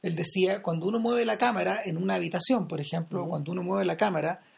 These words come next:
Speaker 1: en un espacio abierto, tú lo que haces es desplazarte físicamente, pero al mismo tiempo lo que haces es unir pedazos de tiempo, unirlos un segundo con otro.
Speaker 2: Ya.
Speaker 1: Vas estirando el tiempo,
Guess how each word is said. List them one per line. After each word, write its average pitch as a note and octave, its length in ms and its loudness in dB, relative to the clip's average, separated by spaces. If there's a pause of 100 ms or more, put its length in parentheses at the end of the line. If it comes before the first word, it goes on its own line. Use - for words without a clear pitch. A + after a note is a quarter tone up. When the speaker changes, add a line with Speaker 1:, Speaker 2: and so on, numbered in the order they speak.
(300)
Speaker 1:
en D#3+ 100 0
un E3 80 0
espacio F3 380 2
abierto, A3 500 0 (600)
tú A3+ 140 0
lo A3+ 120 2
que A3 120 2
haces A#3 320 0
es F#3+ 100 0
desplazarte G#3+ 540 0
físicamente, A3 760 -2 (360)
pero D#3+ 160 0
al D#3+ 60 0
mismo G3+ 260 0
tiempo A3+ 420 -2 (300)
lo E3 160 0
que F#3+ 100 4
haces G3 320 -2
es F#3+ 100 0 (220)
unir A#3 460 2
pedazos A#3 440 2
de G#3 120 2
tiempo, A3 460 0 (180)
unirlos C#4+ 440 2
un C#4 140 2
segundo D4 460 0
con C#4 100 2
otro. D3+ 240 -4 (460)
Speaker 2:
Ya. B2 340 -6 (380)
Speaker 1:
Vas G#3+ 200 4
estirando C4+ 480 2
el E3 120 -2
tiempo, C#3 320 -6